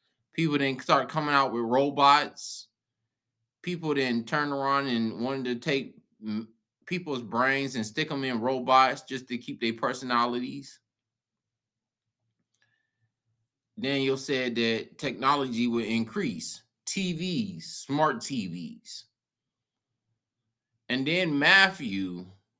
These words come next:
in the end of Matthew, it say, it said, "Don't be afraid." And when it talk about rumors of wars and,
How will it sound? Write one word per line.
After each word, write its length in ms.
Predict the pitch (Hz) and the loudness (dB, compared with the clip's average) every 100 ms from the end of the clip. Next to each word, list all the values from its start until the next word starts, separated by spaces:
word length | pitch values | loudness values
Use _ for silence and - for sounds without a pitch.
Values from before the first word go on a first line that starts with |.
| _ _ _ _ _ _ - | _ _ _ _ _ _ -8
in 180 | 107 | -4
the 80 | 110 | -4
end 380 | 110 120 143 139 | -4 -4 -4 -2
of 80 | 120 | 0
Matthew, 840 | 123 139 139 139 87 85 80 80 - - - | 4 4 4 2 -4 -8 -8 -10 -14 -20 -10
it 160 | 98 113 | -6 -4
say, 640 | - 117 104 95 85 - _ _ _ _ _ | -2 0 0 -2 -6 -14 _ _ _ _ _
it 100 | 120 | -6
said, 300 | 123 147 123 | -2 -2 0
"Don't 240 | 147 160 - | -2 -2 -2
be 160 | 147 | -2
afraid." 800 | 123 - 156 139 98 82 82 82 _ - | -2 -2 -2 0 0 -2 -6 -10 _ -10
And 420 | 104 101 95 98 - | -8 -6 -8 -10 -12
when 160 | 104 110 | -6 -6
it 120 | 107 | -4
talk 300 | - 117 - | -2 -2 -2
about 460 | 110 110 104 - - _ _ _ _ _ _ _ _ _ | 0 2 2 0 -10 _ _ _ _ _ _ _ _ _
rumors 480 | 135 202 185 160 139 | 0 2 2 0 0
of 100 | 131 | -2
wars 600 | 139 156 117 101 92 92 | 0 2 2 2 -2 -6
and, 260 | 101 101 | -6 -8